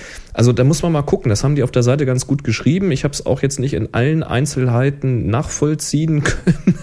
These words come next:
aber es ist tatsächlich so, wenn man sich das mal genauer anguckt auf dem Kalender, dass du meistens, wenn, wenn du quasi einen Tag mietest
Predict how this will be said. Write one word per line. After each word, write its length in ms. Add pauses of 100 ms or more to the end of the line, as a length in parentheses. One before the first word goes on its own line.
(180)
aber 500
es 160
ist 280
tatsächlich 580
so, 240 (440)
wenn 140
man 100
sich 120
das 200
mal 120
genauer 340
anguckt 340
auf 140
dem 100
Kalender, 580 (540)
dass 280
du 120
meistens, 540
wenn, 200
wenn 120
du 60
quasi 300
einen 300
Tag 320
mietest 500